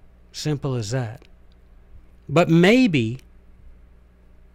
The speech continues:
one of my neighbors will just be talking one day and he's like, "Oh man, I can't believe I had to pay so much more money than I anticipated."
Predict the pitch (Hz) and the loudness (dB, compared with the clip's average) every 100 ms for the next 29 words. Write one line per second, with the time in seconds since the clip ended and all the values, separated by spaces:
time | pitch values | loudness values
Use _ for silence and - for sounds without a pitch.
0 | - 139 196 220 196 185 170 214 151 123 | -2 4 6 6 4 4 2 2 -2 -6
1 | 127 - - - - - - - - - | -8 -14 -20 -20 -20 -20 -20 -20 -20 -20
2 | - - - - - - - - - - | -20 -20 -20 -20 -20 -20 -20 -20 -20 -20
3 | _ - - 175 175 - 190 - 190 214 | _ -14 -8 -6 -6 -6 -8 -4 -6 -4
4 | 175 151 147 147 147 151 131 120 - 151 | 0 2 2 2 2 2 0 -6 -4 -2
5 | 151 110 120 139 113 - 147 156 160 165 | -2 -4 -4 -2 -4 -2 -2 -2 0 2
6 | 160 120 - - - - - 127 120 135 | 2 0 -6 -20 -20 -20 -10 -4 -2 -2
7 | 123 - 143 143 120 - - - - - | -4 -2 0 0 -2 -6 -20 -20 -16 -8
8 | 151 147 165 147 147 165 160 165 175 151 | -2 0 0 0 0 2 4 4 4 2
9 | 131 139 143 131 165 165 - 123 107 98 | 0 0 0 -2 -4 -6 -6 -6 -6 -10